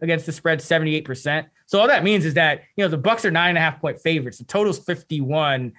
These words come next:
That means the Bucs are implied to score thirty and a half points. They might beat that, like, by a touchdown or two. They might put up a forty piece, uh, in this game. So, uh, love Brady,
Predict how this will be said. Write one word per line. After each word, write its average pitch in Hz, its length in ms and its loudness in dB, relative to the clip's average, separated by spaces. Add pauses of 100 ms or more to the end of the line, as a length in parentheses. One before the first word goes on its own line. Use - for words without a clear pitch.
(280)
That 165 160 2
means 175 220 0
the 160 80 0
Bucs 180 360 0
are 151 340 0 (120)
implied 160 400 0
to 151 60 -6
score 147 220 -4
thirty 160 540 -4
and 151 80 -2
a 147 40 0
half 147 240 -2
points. 156 400 -4 (400)
They 196 140 2
might - 540 0
beat 220 220 0
that, 120 280 -2
like, 139 220 -4
by 151 460 2 (100)
a 147 60 -6
touchdown 160 500 -2
or 120 60 -10
two. 123 180 -8
They 143 140 -2
might 220 220 0
put 170 120 -2
up 160 100 -4
a 139 60 -6
forty 156 340 -4
piece, 135 380 -6 (420)
uh, 135 40 -2
in 143 200 -4
this 135 140 -4
game. 131 300 -2
So, 127 500 -4 (400)
uh, 127 140 -2
love 143 280 -2
Brady, 135 540 -4